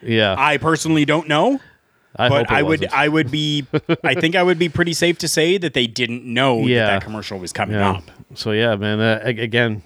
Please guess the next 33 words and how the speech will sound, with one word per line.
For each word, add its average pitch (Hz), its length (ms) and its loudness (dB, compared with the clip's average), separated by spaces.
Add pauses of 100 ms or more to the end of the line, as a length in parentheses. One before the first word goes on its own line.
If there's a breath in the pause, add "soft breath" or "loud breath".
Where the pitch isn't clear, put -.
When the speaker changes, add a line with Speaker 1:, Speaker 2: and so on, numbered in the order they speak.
(140)
Speaker 1:
crappy 117 300 0
timing. 117 480 2 (500 loud breath)
But, 110 240 2
um, 110 260 4
Speaker 2:
Yeah. 101 120 -4 (160)
Speaker 1:
but 117 240 -8
like 127 160 4
I 123 40 0
said, 139 180 0
inside 117 240 2
of 160 60 -2
Speaker 2:
Yeah. 165 60 -8
Speaker 1:
itself 175 240 0
too. 175 300 2
I 131 60 4
mean, 107 500 0
um, 107 460 2
for - 140 -16
the 110 100 -2
majority 110 380 2
of 123 60 2
the 107 60 -6
part, 131 220 0
the 147 60 -4
fans 135 320 -2
seem 170 200 -2
to, 143 220 2
to 117 160 2
dig. 113 360 0
Like, 120 120 2
I 123 40 -2
think 165 180 0
especially 147 600 2